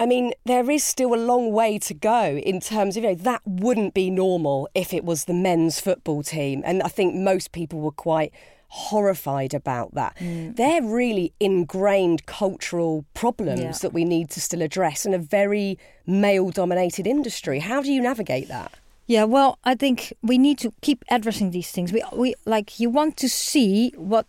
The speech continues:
Speaker 2: the growth, and you want to see the investment that's, that's been done. But as we say all the time, we're not there yet. And the Spanish team had addressed things before. I think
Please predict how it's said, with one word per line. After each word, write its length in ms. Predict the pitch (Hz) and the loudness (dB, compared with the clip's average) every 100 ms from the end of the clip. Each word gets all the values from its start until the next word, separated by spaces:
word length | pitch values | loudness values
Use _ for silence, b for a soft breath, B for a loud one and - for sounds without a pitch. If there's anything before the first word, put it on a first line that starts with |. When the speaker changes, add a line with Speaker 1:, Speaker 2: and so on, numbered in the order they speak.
| - | -2
Speaker 2:
the 140 | 202 | -2
growth, 540 | 202 233 - - - - | 2 2 2 -6 -14 -6
and 160 | 196 196 | -2 0
you 120 | 202 | 2
want 280 | 233 233 240 | 2 0 -6
to 80 | 190 | -4
see 120 | 208 | -2
the 160 | 202 | 0
investment 680 | 190 - 208 - 196 185 - | 0 0 -2 -2 -6 -6 -6
that's, 400 | - 185 - - - _ - | -4 -2 -4 -10 -14 _ -8
that's 180 | 208 175 | -6 -4
been 240 | - 190 180 | 0 2 2
done. 380 | 196 175 165 B B B - | 0 0 -6 B B B 0
But 400 | 196 220 - - - 208 | 0 0 -6 -14 -6 -6
as 140 | 208 | -2
we 60 | 214 | 0
say 180 | 208 | 0
all 100 | 190 | 0
the 80 | 190 | -2
time, 360 | - 196 190 - | -2 -2 -2 -6
we're 380 | - 185 220 220 | -12 -4 0 4
not 240 | 220 226 - | 2 0 -2
there 260 | 180 220 196 | 0 2 2
yet. 420 | 170 160 - - | 0 -4 -10 -10
And 320 | - 196 190 - B B B | -4 -2 -2 -6 B B B
the 80 | 214 | -6
Spanish 520 | - 294 269 220 - | 0 2 4 2 0
team 240 | 240 208 | 2 2
had 180 | 208 214 - | 2 0 0
addressed 420 | 208 202 196 - | -2 -2 -6 -2
things 220 | 202 190 | -2 -2
before. 640 | - 185 - 208 165 175 165 B B B - | -4 -4 2 2 2 -4 -10 B B B -4
I 160 | 202 | -2
think 380 | 202 226 208 - | 0 0 0 -4